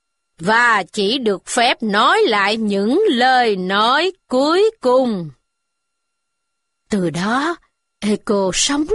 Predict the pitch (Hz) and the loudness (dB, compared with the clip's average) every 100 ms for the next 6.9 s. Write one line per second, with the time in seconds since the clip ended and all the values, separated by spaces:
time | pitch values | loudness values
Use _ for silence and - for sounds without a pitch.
0 | 427 254 214 202 180 160 180 262 330 220 | -2 -2 -2 -2 -4 -4 -2 -2 -2 -2
1 | 180 165 160 190 262 285 170 180 254 - | -4 -4 -4 -4 -6 -6 -8 -6 -8 -6
2 | 269 277 277 - 220 208 240 247 240 - | -4 -4 -6 -8 -4 -2 -2 -2 -6 -6
3 | 269 269 359 392 _ _ _ _ _ _ | -4 -2 -4 -6 _ _ _ _ _ _
4 | _ _ - _ _ _ - 185 233 262 | _ _ -20 _ _ _ -8 -2 0 0
5 | 240 233 226 214 196 175 - 277 349 - | -2 0 2 0 0 -2 -2 -2 -2 -2
6 | 240 190 - 226 220 233 - 262 269 | -4 -4 -4 -6 -2 -2 -2 -2 -4